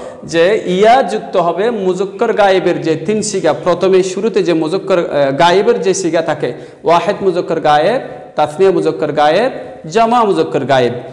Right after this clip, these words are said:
অর্থাৎ মুজক্কর গায়েবের যে তিন সিগা, সেই তিন সিগার প্রত্যেকটার শুরুতেই তোমার কি হবে? আলামতে মোদারে হিসেবে ইয়া যুক্ত হবে। আর জামা মুআন্নাস গায়েবের যে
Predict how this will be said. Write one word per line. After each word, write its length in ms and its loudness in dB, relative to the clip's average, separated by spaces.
অর্থাৎ 280 -2
মুজক্কর 540 2
গায়েবের 400 2
যে 120 0
তিন 260 -2
সিগা, 420 -2
সেই 220 2
তিন 280 -2
সিগার 400 0
প্রত্যেকটার 480 -4
শুরুতেই 520 0
তোমার 260 0
কি 140 -2
হবে? 220 2
আলামতে 440 2
মোদারে 400 2
হিসেবে 460 2
ইয়া 260 4
যুক্ত 320 -2
হবে। 280 0
আর 560 2
জামা 360 4
মুআন্নাস 680 0
গায়েবের 500 2
যে 480 0